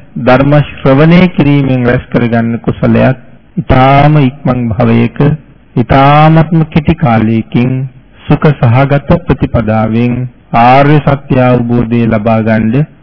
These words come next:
සියලු දෙනාටම හේතු වේවා කියලා ප්‍රාර්ථනා කරනවා. පින්තුනි, මේ ධර්ම දේශනා මාලාව ප්‍රාර්ථනාව කියන මාතෘකාව යටතේ සිදු කරනවා. මේ ත්‍රිපිටකයට අනුකූලව පින්කමක් කරලා අපි කොහොම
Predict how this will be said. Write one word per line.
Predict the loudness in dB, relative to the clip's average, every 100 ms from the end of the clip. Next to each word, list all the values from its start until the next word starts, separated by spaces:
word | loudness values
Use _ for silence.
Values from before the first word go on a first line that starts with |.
| _
සියලු | -4 0 2
දෙනාටම | 2 0 2 0 0 -2 -2 0
හේතු | 0 0 0
වේවා | 0 0 0 0 0 0 0 0 -2
කියලා | -4 -4 -4 -6
ප්‍රාර්ථනා | -2 0 0 -2 -4 -2 -4
කරනවා. | -4 -4 -4 -8 -12 -16 -20 _ _
පින්තුනි, | 2 2 4 2
මේ | 4 4 2 0 -6 -4
ධර්ම | 2 2 4
දේශනා | 4 2 2 0 2 2
මාලාව | 2 4 4 4 2 2 0 -4 -14 _
ප්‍රාර්ථනාව | 0 2 4 2 0 2 2 4 4 2
කියන | 0 -2 0
මාතෘකාව | 0 0 -2 -4 -4 -4 -2
යටතේ | -2 -2 -6 -10 -14 -16 -20 _ _
සිදු | -4 -2 -2
කරනවා. | -2 -2 -2 -2 -2 -2
මේ | -2 -6 -10 _
ත්‍රිපිටකයට | -4 -2 -2 -2 -2 0 0 0 -2 -4
අනුකූලව | -2 -2 -2 0 2 2 2 0 -2 -12 -10
පින්කමක් | -2 2 2 2 0 0
කරලා | -2 -2 0 0
අපි | -2 -4
කොහොම | -4 -4 -2 0 0